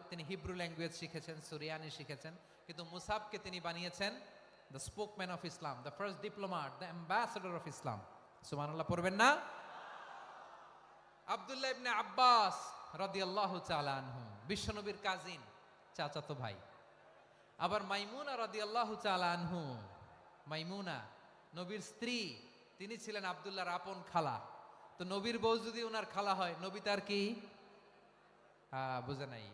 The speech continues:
নবী তার কি? খালু। তাহলে সম্পর্ক অনেক গভীর,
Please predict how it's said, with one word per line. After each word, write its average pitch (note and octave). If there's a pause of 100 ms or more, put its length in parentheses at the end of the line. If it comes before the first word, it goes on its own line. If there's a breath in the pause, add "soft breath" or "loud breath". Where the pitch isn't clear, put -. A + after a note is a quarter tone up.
নবী G3
তার A3
কি? E3+ (1080)
খালু। C#4+ (800)
তাহলে G3
সম্পর্ক A#3
অনেক A3
গভীর, F3+